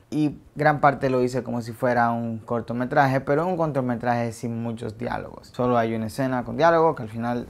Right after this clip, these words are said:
en postproducción puede que no termine así, pero las demás eran escenas que primero necesitaban elementos visuales para contarse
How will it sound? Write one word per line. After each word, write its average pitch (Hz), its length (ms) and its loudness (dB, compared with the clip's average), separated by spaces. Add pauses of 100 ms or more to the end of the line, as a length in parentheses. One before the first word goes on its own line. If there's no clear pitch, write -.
en 127 260 -4
postproducción 127 600 -2
puede 120 280 0
que 117 120 -4
no 120 220 0
termine 120 340 -4
así, 175 340 0 (140)
pero 175 160 8
las 170 160 6
demás 170 580 0
eran 131 720 0 (160)
escenas 139 640 0
que 127 460 0
primero 156 580 2
necesitaban 143 920 4
elementos 131 500 0
visuales 127 460 2
para 113 240 0
contarse 143 580 0